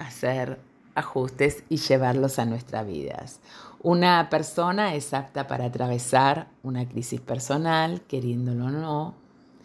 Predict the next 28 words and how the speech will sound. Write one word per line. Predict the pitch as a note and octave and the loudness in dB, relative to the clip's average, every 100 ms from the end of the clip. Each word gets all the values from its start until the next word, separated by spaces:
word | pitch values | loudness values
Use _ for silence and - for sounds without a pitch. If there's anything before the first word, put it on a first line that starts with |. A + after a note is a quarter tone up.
| - - - - | -20 -20 -20 -4
y | - G#3 | 4 6
debido | F#3 F3 F#3 F#3 G3 G3 F#3 | 6 6 4 6 6 8 6
a | E3+ D#3 | 6 2
que | D3+ | 2
el | D3 | 2
modo | D#3 E3+ C#3+ B2 | 2 2 2 2
en | B2+ C3 | -2 -4
que | C3 | -4
uno | C3+ C#3 | -2 -2
se | C3+ C3+ | 0 0
relaciona | C3 C3+ C3 D3 D3 D3 | 2 2 0 0 2 2
o | |
se | C#3+ C#3+ | 4 2
expresa | C#3+ F3+ E3 - A2+ | 4 6 6 6 -6
en | B2+ | -8
casa | B2+ B2 - | -8 -4 -2
cinco | C#3 - F3 C#3 C3+ C3+ C3+ | -2 -2 -2 -2 -4 -2 -2
nunca | C#3 - B2+ | -2 -2 -6
es | |
perfecto, | - E3 - F3+ D3+ - D#3 - - | -4 -6 -2 -2 -2 0 -2 2 6
es | C#4 | 6
po-, | - - G#3 G3 - | 4 2 4 4 4
es | G#3+ A3 | -2 0
probable | B3+ B3+ D4 C#3+ F3+ F#3 | 2 4 4 4 4 0
que | F#3+ | -2
en | G3 | -4
la | G#3+ | -4
seis | - G#3+ G3+ G#3+ | 0 2 2 0